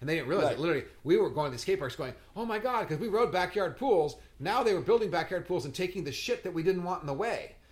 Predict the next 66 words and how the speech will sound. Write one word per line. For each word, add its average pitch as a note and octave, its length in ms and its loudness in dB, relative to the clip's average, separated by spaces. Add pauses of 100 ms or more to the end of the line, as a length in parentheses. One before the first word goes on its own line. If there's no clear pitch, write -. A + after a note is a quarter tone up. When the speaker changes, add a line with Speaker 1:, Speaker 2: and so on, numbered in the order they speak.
(140)
Speaker 1:
right? D3+ 180 2
Speaker 2:
Right. E3 200 10
Speaker 1:
I E3 60 0
mean, D#3+ 200 -4
we D#3+ 80 0
didn't F#3+ 140 2
wanna G3+ 160 -2
die E3+ 640 6
on C#3+ 100 -4
that C#3+ 180 -6
thing D#3 140 -4
that C#3 100 -8
stuck C#3 320 -2
out. G#2 220 0
We C3 80 -2
didn't F3+ 200 0
wanna E3+ 300 -2 (240)
get E3+ 140 2
our D#3 100 4
wheel F3+ 220 4
caught C#3+ 320 2
in C3+ 80 -4
the C3+ 80 -2
death B2+ 300 -4
box. A#2+ 360 -2 (240)
You D3 100 -6
know, D#3 120 -6
sure, G#3 200 2
it G3 80 -4
was C#3 100 -4
a B2 40 -10
challenge, B2 520 -2
and C#3+ 80 -4
I, C3 120 -6
and C3+ 80 -4
I B2 60 -6
will B2+ 80 -4
never C#3 280 -2
argue C3+ 320 2
that A#2+ 60 -4
it's A#2 100 -8
not C3+ 160 -2
a G2 40 -10
challenge. A2 600 -4 (240)
But C3 240 -2
I D3 40 0
don't C#3 120 -2
think, B2+ 160 -10
again, A2+ 220 -8
when G#2 100 -12
it - 40 -16
comes B2 140 -10
to - 40 -14
public B2 280 -4
skate F#2 140 -10
parks, F#2+ 220 -10
I A#2 40 -10
don't A#2 80 -8
think A#2+ 120 -8
that's A2 120 -10
why B2 140 -4
they're G2+ 100 -10
building A2+ 260 -6
them F#2+ 220 -14
to G#2 80 -12
hurt - 320 -8